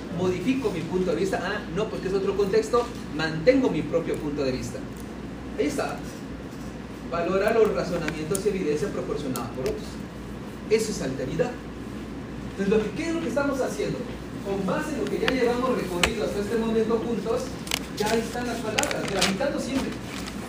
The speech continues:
Siempre las mismas palabras. Eso es lo que tenemos que, el, el ejercicio no es complicado, eso lo da el tiempo.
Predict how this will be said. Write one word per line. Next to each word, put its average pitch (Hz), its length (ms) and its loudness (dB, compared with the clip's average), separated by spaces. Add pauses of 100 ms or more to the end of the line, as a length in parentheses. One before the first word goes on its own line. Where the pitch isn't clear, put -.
(360)
Siempre 262 280 -2
las 208 120 0
mismas 240 240 6
palabras. 190 340 2 (1900)
Eso - 80 -6
es 240 60 -2
lo - 60 -2
que - 140 -4
tenemos - 280 -4
que, - 120 -4
el, 196 600 -2
el 190 120 -2
ejercicio 220 460 -2 (880)
no 302 80 2
es - 60 -2
complicado, 208 600 0
eso 254 140 0
lo 202 100 -2
da 202 140 0
el - 60 -2
tiempo. - 260 -2